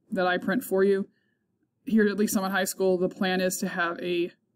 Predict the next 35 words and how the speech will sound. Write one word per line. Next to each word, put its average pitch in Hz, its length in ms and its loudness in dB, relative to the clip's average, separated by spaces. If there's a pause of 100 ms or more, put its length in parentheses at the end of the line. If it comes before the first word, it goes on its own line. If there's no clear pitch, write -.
(380)
curbside 185 760 2
library 190 500 2
checkout 294 460 2
where 202 160 0
they 196 80 2
also 214 520 2 (100)
are 208 80 -2
hoping 208 380 4
to 190 340 2 (640)
be 202 100 0
able 190 160 2
to 185 120 -4
check 202 260 -2
out 196 160 -2
things 185 240 0
such 180 240 0
as 170 240 -2 (460)
packets 180 340 -2
and 262 100 2
stuff - 240 -4
like - 180 -8
that. 90 200 -6 (2500)
I'll 208 80 0
speak 226 260 2
more 214 160 4
specifically 226 560 2
about 208 200 2
the 196 80 0
calculator 190 420 2
at 170 80 -4
the - 60 -14
end 180 120 2
of 170 80 -4
this 170 140 -6
presentation. 170 800 -2